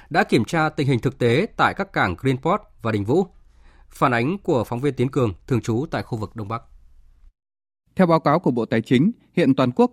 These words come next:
Speaker 2: có khoảng hai mươi tư nghìn container phế liệu đang lưu giữ tại các cảng biển, trong đó có gần mười nghìn container tồn đọng trên chín mươi ngày kể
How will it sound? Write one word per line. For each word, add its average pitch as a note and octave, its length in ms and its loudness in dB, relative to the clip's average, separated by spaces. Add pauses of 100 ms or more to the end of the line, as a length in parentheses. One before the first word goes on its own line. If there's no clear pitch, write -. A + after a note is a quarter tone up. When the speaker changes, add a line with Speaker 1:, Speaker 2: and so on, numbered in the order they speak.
(100)
Speaker 2:
có C#3+ 180 2
khoảng E3+ 260 -2
hai E3+ 140 -2
mươi E3+ 120 0
tư E3+ 140 0
nghìn C3 240 4
container D#3+ 400 2 (100)
phế D3 80 2
liệu F3+ 260 2
đang D3+ 180 2
lưu C#3+ 120 2
giữ D#3+ 260 -2
tại - 120 -2
các - 160 -4
cảng G#2+ 180 0
biển, F#2+ 240 0 (300)
trong D#3+ 160 0
đó C3 140 2
có F#3+ 140 0
gần B2+ 220 4
mười A2+ 120 4
nghìn A2 220 2
container D3 480 2
tồn G2+ 140 0
đọng A2 200 -2
trên C#3 200 2
chín B2+ 200 0
mươi F3+ 80 4
ngày A#2+ 260 2 (240)
kể A#2+ 160 2